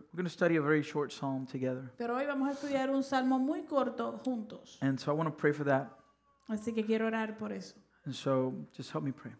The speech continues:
Speaker 2: Ayúdeme a orar.
Speaker 1: Father, we thank you this morning for your mercy and your grace. Thank you
Speaker 2: Padre.
Speaker 1: for being with us, um, this morning. We pray that you would speak to us, um, that your Holy Spirit may move in our midst, Lord.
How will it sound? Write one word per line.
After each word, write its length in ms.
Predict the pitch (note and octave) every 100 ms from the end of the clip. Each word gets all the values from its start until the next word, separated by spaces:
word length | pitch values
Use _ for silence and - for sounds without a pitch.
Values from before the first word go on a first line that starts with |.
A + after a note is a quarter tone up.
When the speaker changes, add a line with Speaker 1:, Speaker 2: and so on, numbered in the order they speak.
| _ _
Speaker 2:
Ayúdeme 340 | A3 A#3 A#3 A3
a 20 |
orar. 140 | F#3+ - - _ _ _ _ -
Speaker 1:
Father, 200 | - D3+
we 80 | C#3+
thank 260 | C3+ D#3 D3+
you 60 | D3
this 220 | C3+ -
morning 340 | C#3 C#3 C#3
for 160 | C#3 -
your 120 | B2+
mercy 340 | A#2+ C3 B2+ C3+
and 80 |
your 100 | B2+
grace. 520 | A#2 A#2+ B2+ C3 B2+ - - - - -
Thank 160 | A3
you 80 | A#3+
Speaker 2:
Padre. 40 | A#3+
Speaker 1:
for 20 | C3+
being 240 | C3+ C#3
with 160 | C3+ C3
us, 360 | C3+ - - -
um, 180 | B2+ B2
this 180 | B2 -
morning. 240 | C3 C3 B2+ _ -
We 60 |
pray 260 | C3 C#3+ C3+
that 180 | C3 C#3+
you 40 |
would 120 | C3+
speak 220 | - C3 -
to 120 | C#3
us, 240 | A#2 - - _ _ - _ _ _ _ _
um, 300 | C#3 C3 B2+
that 160 | B2+ B2
your 80 | B2
Holy 220 | C#3+ C#3+
Spirit 260 | C3 C#3+ C#3
may 80 |
move 260 | C3 C3 C3
in 80 | B2+
our 60 | B2
midst, 380 | B2 B2+ -
Lord. 200 | C#3+ C3